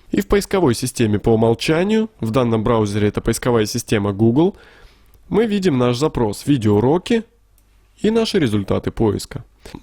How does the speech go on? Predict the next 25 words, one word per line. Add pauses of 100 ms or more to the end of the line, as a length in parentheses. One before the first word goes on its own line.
(160)
Также,
чтобы
добавить
новую (380)
вкладку
в
нашем
браузере,
нам
необходимо
нажать
на
данную
кнопку. (520)
Нажимаем,
как
мы
видим,
у
нас
появляется
экспресс-панель, (680)
также
адресная
строка,